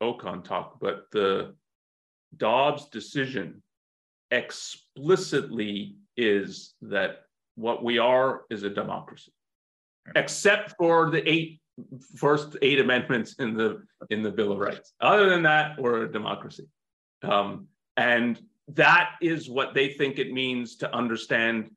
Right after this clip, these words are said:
Speaker 1: our history and tradition. And you could, you couldn't make this up. You couldn't make up that these are supposedly really learned people and who are, are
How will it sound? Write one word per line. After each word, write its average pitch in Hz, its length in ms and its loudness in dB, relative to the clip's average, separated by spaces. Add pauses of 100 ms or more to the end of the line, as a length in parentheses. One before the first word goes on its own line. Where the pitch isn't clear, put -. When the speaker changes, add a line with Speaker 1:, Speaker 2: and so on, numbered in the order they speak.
(160)
Speaker 1:
our 110 160 2
history 117 760 0
and 107 160 -6
tradition. - 400 -8 (1400)
And 113 340 0
you 151 140 -4
could, 180 280 0
you 170 120 -6
couldn't 220 260 0
make 185 280 0
this 160 180 -4
up. - 140 -6
You 151 120 -2
couldn't 202 360 0
make 165 260 -2
up 135 380 2
that 123 320 -4
these 160 260 -6
are 156 80 -4
supposedly 143 1040 -4 (400)
really 170 640 2
learned 156 680 2
people - 520 -6 (640)
and 131 420 2 (260)
who 151 220 2
are, 147 340 4
are 131 360 -2